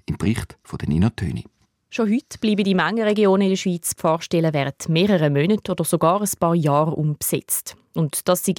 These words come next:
Speaker 2: je länger, desto mehr auch in Zürich und Schaffhausen ein Problem, sagt Thomas Schuffelberger. Er leitet die Stelle für Aus- und Weiterbildung von der reformierten Pfarrerinnen und Pfarrer im Auftrag von fast zwanzig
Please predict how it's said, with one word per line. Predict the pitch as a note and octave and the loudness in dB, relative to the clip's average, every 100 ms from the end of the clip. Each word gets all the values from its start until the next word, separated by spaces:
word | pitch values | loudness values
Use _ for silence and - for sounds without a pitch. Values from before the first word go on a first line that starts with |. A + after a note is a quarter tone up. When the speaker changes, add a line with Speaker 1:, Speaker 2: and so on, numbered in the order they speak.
| - | -2
Speaker 2:
je | E3 | 0
länger, | D#3 E3 A3+ G#3 | 2 2 2 0
desto | F3+ - E3 | -2 0 0
mehr | E3+ G3+ G#3 - | 2 0 -4 -4
auch | E3 G3 | -2 -2
in | - | -6
Zürich | - - G3+ G3+ | -8 0 2 2
und | E3 - | 0 0
Schaffhausen | E3+ F#3 G3 G#3 | -2 0 0 2
ein | D#3+ - | 0 0
Problem, | D#3+ E3 C3+ C#3+ | 0 2 2 -2
sagt | - C3+ - D3+ | -2 -2 -4 -6
Thomas | - D3+ C#3+ - | -2 0 0 -2
Schuffelberger. | F3 D3+ D3+ D#3+ A#2+ - - _ _ - - - - | -4 -2 0 0 -2 -6 -16 _ _ -18 -18 -20 -6
Er | - G3+ | -2 2
leitet | G#3+ G3 D#3+ - - | 2 0 -6 -10 -10
die | - | -6
Stelle | D3 D3+ A#3 | -2 0 -2
für | G#3 D#3 | -2 -2
Aus- | D#3+ F#3+ G3 | -2 -4 -2
und | E3 C#3 | -2 0
Weiterbildung | F#3+ G#3 G3+ G3 F#3 F#3 - | -2 -2 0 2 2 -2 -6
von | - E3 | -6 -2
der | D#3 | 0
reformierten | F#3 E3 E3+ G3+ - - | 0 0 0 -2 -2 -6
Pfarrerinnen | - C#3 D#3+ E3 D#3+ | -2 -2 0 -2 -2
und | C#3 C3+ - | -4 -8 -12
Pfarrer | - C#3 C#3+ D#3+ - - _ | -4 -2 0 -2 -4 -12 _
im | F3 | -6
Auftrag | - C3+ - D#3 C#3+ - | -6 -8 -6 -4 -4 -6
von | C#3+ | -8
fast | C#3+ C3+ - - _ | -6 -6 -8 -16 _
zwanzig | - D3 C#3+ C#3 - | -4 -2 -2 -6 -10